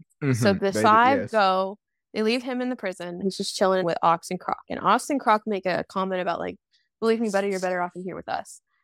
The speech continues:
Speaker 1: Which is surprising, because if everyone knows he's a dragon warrior and he's ultimately supposed to be the one that saves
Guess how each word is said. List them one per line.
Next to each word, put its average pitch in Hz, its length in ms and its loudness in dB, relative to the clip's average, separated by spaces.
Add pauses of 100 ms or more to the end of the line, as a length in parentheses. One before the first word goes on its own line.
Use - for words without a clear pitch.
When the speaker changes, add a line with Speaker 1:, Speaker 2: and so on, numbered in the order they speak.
(120)
Speaker 1:
Which 220 160 -2
is - 80 0
surprising, 220 600 0
because 202 260 -6
if 196 120 -8
everyone 285 440 0
knows 220 220 0
he's - 140 -10
a 196 40 -8
dragon 185 300 -2
warrior - 400 -8
and 190 100 -6
he's 190 220 -2
ultimately 214 400 0
supposed 214 300 -4
to - 20 -6
be 202 80 0
the 202 80 2
one 180 240 0
that - 160 -6
saves 180 320 -2